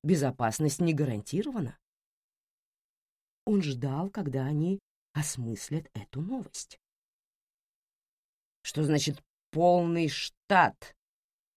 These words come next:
уточнил Ангус, морща лоб. «Я и не знал, что у нас кого-то не хватает». Врач недоверчиво посмотрел на него.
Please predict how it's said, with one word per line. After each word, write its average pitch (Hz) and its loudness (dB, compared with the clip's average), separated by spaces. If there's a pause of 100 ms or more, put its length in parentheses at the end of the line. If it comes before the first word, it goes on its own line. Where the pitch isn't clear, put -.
(260)
уточнил 127 -2
Ангус, 143 -4 (220)
морща 139 -2
лоб. 104 -14 (1120)
«Я 147 4
и 151 8
не 185 10
знал, 139 4
что 220 0
у 214 4
нас 190 2
кого-то 170 2
не 175 0
хватает». 156 -6 (1600)
Врач 113 -6
недоверчиво 127 0
посмотрел 151 -6
на 98 -2
него. 92 -6